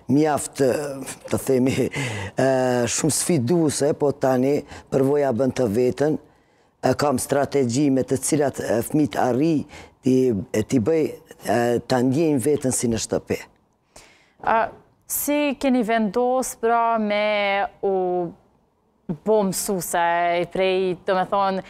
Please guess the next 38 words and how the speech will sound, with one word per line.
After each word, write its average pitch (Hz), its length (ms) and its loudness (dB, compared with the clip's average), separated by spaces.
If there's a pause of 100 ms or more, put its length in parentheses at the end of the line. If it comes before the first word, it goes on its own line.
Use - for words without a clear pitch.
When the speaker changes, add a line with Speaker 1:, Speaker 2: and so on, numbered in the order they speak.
Speaker 2:
kanë 202 220 -2
kalu 202 180 0
vite 240 300 0
e 202 100 2
vite, 254 320 0
si 233 120 -6
që 240 120 -2
thash 233 200 0
edhe 226 100 0
më 226 100 0
herë, 269 260 0
si - 200 -10
që 240 120 0
thatë 240 280 0
edhe 220 140 0
jo, 277 180 0
kanë 233 220 -2
kalu 233 220 0
njëzet 220 300 0
vite 240 280 0
prej 233 200 0
kur 220 220 0 (160)
tashmë 226 340 0
e 202 60 -4
praktikoni. 220 600 0 (200)
Mirë 247 220 0
po, 254 120 2 (380)
ka 277 180 2
ju 254 140 0
ka 262 160 2
ardha 247 180 0
jo 240 160 2
ideja 233 560 0
që 220 320 0
me 214 160 -2
qenë 220 240 0
një 190 80 0
mësuesa? 165 640 -4